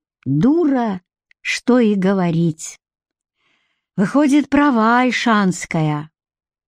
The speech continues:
Все мы дуры, даже самые умные. Тут она не кстати вспомнила, как презрительно обозвала её творчество Ольшанская, и расстроилась совсем. Андерсен.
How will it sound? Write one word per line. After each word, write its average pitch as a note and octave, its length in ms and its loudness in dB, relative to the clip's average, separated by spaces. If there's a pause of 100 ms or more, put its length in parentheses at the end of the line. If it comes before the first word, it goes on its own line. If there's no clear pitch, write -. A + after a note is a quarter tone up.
(100)
Все - 380 -2
мы G#3+ 200 2
дуры, F3 600 0 (920)
даже G#3 300 2
самые A3 500 0
умные. F3+ 760 0 (1200)
Тут D#4+ 200 -2
она D4+ 180 4
не C#4 140 4
кстати C4+ 480 -2
вспомнила, G3+ 760 0 (520)
как C4+ 220 -2
презрительно B3 760 0
обозвала A3 480 0
её A3 180 0
творчество G3+ 640 -2
Ольшанская, F#3 880 -4 (720)
и G#3 100 0
расстроилась G3+ 720 0
совсем. F3+ 580 -4 (960)
Андерсен. F#3+ 960 0